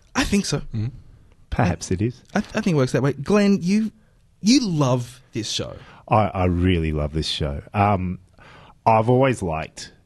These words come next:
Speaker 3: Kevin Spacey. Uh, from one of my favourite films of, is Glengarry Glen Ross,
Speaker 1: Mm-hmm.
Speaker 3: which is a David Mamet, uh,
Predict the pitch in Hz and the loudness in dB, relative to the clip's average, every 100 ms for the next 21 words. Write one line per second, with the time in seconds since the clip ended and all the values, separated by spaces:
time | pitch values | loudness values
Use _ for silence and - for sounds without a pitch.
0 | _ - 85 85 78 - 76 78 - 78 | _ -14 -8 -8 -6 -6 -4 -4 -8 -10
1 | 78 - - 90 80 80 78 - 95 85 | -10 -14 -6 -2 0 0 -2 -4 -6 -2
2 | 92 90 85 82 - 95 85 80 76 71 | -2 0 -2 -4 -6 -6 -4 -4 -6 -10
3 | - - - - 98 85 80 - - 87 | -14 -18 -20 -4 0 0 -2 -6 -4 -2
4 | 80 78 78 - _ _ _ _ _ _ | -2 -8 -12 -18 _ _ _ _ _ _
5 | _ _ - 87 - 87 78 82 80 78 | _ _ -8 -6 -6 -6 -4 -4 -4 -4
6 | - 78 82 139 175 - - 139 170 311 | -4 -6 -4 -4 -6 -6 0 2 2 0
7 | - - - - 87 90 82 76 78 78 | -6 -20 -10 -6 -6 -4 -6 -4 -4 -4
8 | 78 73 80 80 85 87 107 - - - | -6 -8 -8 -6 -6 -4 -6 -8 -16 -14
9 | - 170 165 160 160 156 | -8 -4 -4 -4 -4 -6